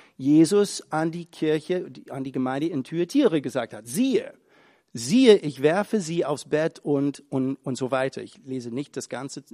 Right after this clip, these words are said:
noch ein zweites Mal, aber die, der erste Schritt, was Jesus von dieser Gemeinde wi-, haben will, ist, dass sie in, in Kontext mit, mit, äh, die, die, mit der Problem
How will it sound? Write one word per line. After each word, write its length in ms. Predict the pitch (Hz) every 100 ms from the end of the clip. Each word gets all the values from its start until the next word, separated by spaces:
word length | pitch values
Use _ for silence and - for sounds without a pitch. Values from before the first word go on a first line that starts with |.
| 135 - 127
noch 180 | 131 120
ein 120 | 110
zweites 360 | 139 147 160
Mal, 280 | 151 147 190 - - - -
aber 160 | -
die, 100 | 139
der 280 | 147 151 143
erste 400 | 156 202 214 247
Schritt, 560 | - - 294 170 165 175
was 200 | 151 -
Jesus 260 | 180 180 165
von 160 | 170
dieser 200 | 156 147
Gemeinde 500 | 143 143 143 143 139 - _ _ _ -
wi-, 280 | 123 165
haben 380 | - 226 285 147
will, 360 | 117 101 165 185 185
ist, 380 | 208 - - 143
dass 420 | 170 185 - -
sie 360 | 131 185 226 _ _ -
in, 360 | 170 240 277 - -
in 400 | 180 220 247 226 -
Kontext 760 | - 240 240 - 117 139 -
mit, 360 | 139 175 - 185
mit, 340 | 147 180 - _ -
äh, 140 | 139 135
die, 300 | 131 135 135
die, 200 | 127 123 -
mit 240 | 143 127
der 80 | 117
Problem 680 | - 127 135 160 202 285